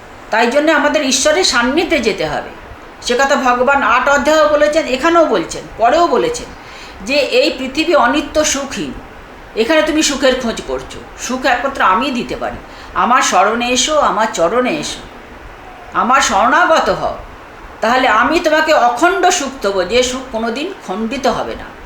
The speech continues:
এখানে ভগবান অনেকবার এই কথা বলেছেন। আমরা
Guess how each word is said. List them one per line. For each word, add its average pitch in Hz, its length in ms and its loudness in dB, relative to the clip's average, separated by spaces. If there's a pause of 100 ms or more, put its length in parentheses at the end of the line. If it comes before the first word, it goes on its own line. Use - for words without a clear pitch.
(480)
এখানে 180 300 -4
ভগবান 185 460 0 (160)
অনেকবার 226 420 0
এই 165 140 0
কথা 135 220 -4
বলেছেন। 127 380 -10 (520)
আমরা 190 460 0